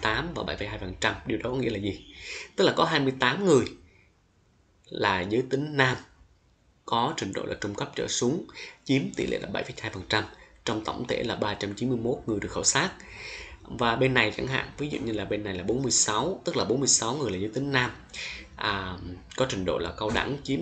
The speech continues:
tỷ lệ là mười một phẩy tám phần trăm trong tổng thể là ba trăm chín mươi mốt người được khảo sát. Ừm, còn cái con số mà total ở phía sau của nam này, này các bạn thấy là mình đang chỉ đây là hai trăm hai mươi mốt,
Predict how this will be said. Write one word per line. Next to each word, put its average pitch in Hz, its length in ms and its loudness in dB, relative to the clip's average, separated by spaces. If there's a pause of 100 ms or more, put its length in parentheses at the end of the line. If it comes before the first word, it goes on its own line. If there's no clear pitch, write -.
tỷ 131 100 0
lệ 123 220 0
là 98 320 -4
mười 90 260 -2
một 95 260 0
phẩy 135 80 -4 (140)
tám 135 280 4
phần 107 180 -4
trăm 113 140 4 (540)
trong 104 140 2
tổng 90 200 -4
thể 107 100 0
là 107 100 0
ba 101 140 -4
trăm 101 220 -4
chín 117 160 -4
mươi 120 120 -2
mốt 113 220 0
người 101 180 -2
được - 120 -10
khảo - 140 -6
sát. 147 240 2 (1000)
Ừm, 117 140 0 (100)
còn 123 160 8
cái - 60 -2
con 160 160 4
số 175 220 2
mà 147 140 2 (100)
total 135 320 6 (280)
ở 104 600 2
phía 165 180 0
sau 123 680 0
của - 200 -4
nam 117 300 2
này, 101 100 -2
này 87 160 -6
các 123 60 -6
bạn - 160 -2
thấy 120 80 -4
là 113 80 -4
mình 98 160 -2
đang 104 180 -4
chỉ - 160 -4
đây - 120 0 (760)
là 120 200 6
hai 139 260 2
trăm 131 140 2
hai 127 140 -2
mươi 127 120 4
mốt, 139 240 4